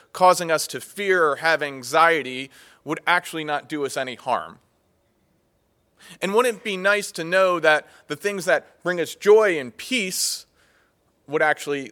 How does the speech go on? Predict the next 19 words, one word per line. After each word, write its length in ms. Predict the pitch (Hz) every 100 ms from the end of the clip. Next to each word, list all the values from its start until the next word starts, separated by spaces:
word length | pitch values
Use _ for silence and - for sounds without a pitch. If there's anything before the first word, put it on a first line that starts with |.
| _
last? 840 | 131 175 123 87 - - - - _ _ _ _ _ _ _ _ _ _ _ _ _ _ _ _ _ _ _ _ -
We 140 | 156
all 220 | 170 160
desire 600 | 135 143 156 151 135 127 -
certainty. 680 | - 175 - 110 - 82 _ _ _ _ _ _ _ _ _ _ _ _ _ _ _ _ _ _ _ _ -
And, 140 | 175
and 120 | 175
I 80 | 180
think 240 | 165 240 196
the, 200 | 175 160
the 120 | 165
reason 320 | 170 214 190
we 80 | 170
desire 480 | 147 170 165 151 127
certainty 500 | - 208 202 160 151
is, 160 | 143
is 180 | 131 147
pretty 240 | - 185 131
simple. 600 | - 208 156 127 147